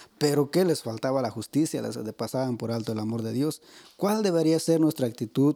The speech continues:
para dar, ya sea el diezmo, si quiere darlo? Y sería bueno también, como, ya sea como, este, eh, una, como principios, o, pero en sí, ¿cuál sería la actitud?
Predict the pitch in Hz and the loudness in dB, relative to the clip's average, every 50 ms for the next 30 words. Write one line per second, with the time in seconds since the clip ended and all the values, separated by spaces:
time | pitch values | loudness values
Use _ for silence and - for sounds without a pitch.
0 | - - - 123 120 117 113 113 127 135 143 - - - 123 131 139 131 - 196 | 0 -4 -4 -2 -2 -2 0 0 0 0 -2 -2 -4 -2 0 0 2 2 2 2
1 | 196 185 165 143 165 196 214 214 208 151 127 - 110 - - 135 143 156 143 147 | 2 2 2 2 4 4 4 4 4 0 0 -2 -4 0 2 4 4 4 4 4
2 | 151 165 175 190 214 208 - - - - - _ _ - 147 127 127 123 123 120 | 4 4 4 2 2 0 -4 -10 -20 -20 -20 _ _ 0 2 4 4 4 4 2
3 | 117 - - - _ _ _ _ _ _ _ _ _ _ _ _ - - - 180 | 0 -2 -6 -10 _ _ _ _ _ _ _ _ _ _ _ _ -6 -2 0 2
4 | 202 254 233 202 196 202 202 202 - - 156 147 143 160 170 170 156 139 - _ | 2 4 2 2 2 2 2 2 2 2 4 4 6 6 6 6 4 2 0 _
5 | _ _ _ _ _ _ _ _ _ _ _ _ _ _ _ _ _ - 127 127 | _ _ _ _ _ _ _ _ _ _ _ _ _ _ _ _ _ -2 0 0
6 | 123 135 117 131 131 - 165 156 151 - 143 135 127 123 117 - - - - - | 2 2 2 2 2 2 0 0 0 0 0 0 0 -2 -4 -8 -12 -20 -20 -20
7 | - - _ - 123 120 - - - - 127 123 120 117 113 117 139 - _ _ | -20 -10 _ -2 -2 -2 -4 -6 -4 -2 -2 0 0 -2 -4 -6 -8 -12 _ _
8 | _ _ _ _ _ _ _ _ - - 311 233 143 135 131 131 139 139 147 156 | _ _ _ _ _ _ _ _ -16 -10 -6 -4 -2 0 0 2 2 4 4 6
9 | 165 160 156 151 147 135 123 120 - 156 147 147 - - 139 135 131 139 - 151 | 6 4 4 2 2 0 -2 2 4 4 6 6 4 4 4 4 4 4 4 4
10 | 160 170 170 214 247 233 - - - - - - - - - - - _ _ _ | 4 4 4 2 0 0 -2 -6 -14 -18 -18 -18 -18 -20 -20 -20 -20 _ _ _
11 | _ - 160 165 165 160 160 165 - - - - - _ - 185 180 190 190 175 | _ 2 4 6 6 6 6 4 2 -4 -18 -20 -6 _ 0 2 4 4 4 4
12 | 165 - 262 240 - 240 240 220 202 202 208 202 202 202 185 160 - 147 135 - | 4 2 0 0 0 -2 -2 -2 -2 -2 -2 0 -2 -2 -4 -2 -4 -2 0 4
13 | 196 185 160 117 | 4 4 4 2